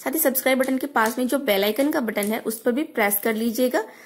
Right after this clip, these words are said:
जिससे ही, जैसे ही हम नया वीडियो अपलोड करेंगे तो आपको उसका नोटिफिकेशन मिल जाएगा। इसके साथ ही हम आपको और नए नए ब्लाउज की डिजाइन सिखाएंगे,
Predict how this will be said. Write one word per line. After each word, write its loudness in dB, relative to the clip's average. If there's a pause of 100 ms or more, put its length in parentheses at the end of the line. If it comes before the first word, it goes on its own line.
(180)
जिससे 0
ही, 4
जैसे 4
ही 2
हम 2
नया 4
वीडियो 2
अपलोड 4
करेंगे 4 (300)
तो -2
आपको 4
उसका 0
नोटिफिकेशन -2 (320)
मिल 4
जाएगा। -2 (320)
इसके -6
साथ 2
ही -4
हम 0
आपको 0 (300)
और 8
नए 4
नए 0 (120)
ब्लाउज 4
की -4
डिजाइन 0
सिखाएंगे, 0